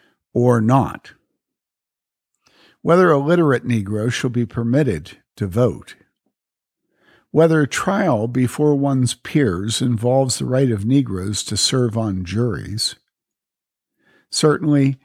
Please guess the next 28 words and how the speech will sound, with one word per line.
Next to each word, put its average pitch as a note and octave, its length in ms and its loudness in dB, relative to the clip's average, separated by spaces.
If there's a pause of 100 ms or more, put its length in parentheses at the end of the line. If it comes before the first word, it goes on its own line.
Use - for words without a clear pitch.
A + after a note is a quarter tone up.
(300)
these C#3 420 2
are C3+ 240 0
matters C3 840 -2
which B2 200 -2
should D3 400 0
be C#3+ 140 2
decided G#2+ 640 -2
in F#2+ 160 -4
accordance G2 640 -4
with G#2 160 -6
the G#2+ 80 -2
law G#2 260 -2
of F#2 80 -6
the G2 80 -6
United F2+ 420 -6
States, - 720 -8 (380)
especially D3+ 520 2
the F#2+ 120 -2
Bill A#2 260 0
of G#2 100 -2
Rights - 480 -8 (420)
and A2+ 200 2
the G2+ 60 -2
Fourteenth A#2+ 760 -2
Amendment G#2+ 580 0 (280)
of F#2 160 -6
our F#2 160 -6
Constitution. - 960 -8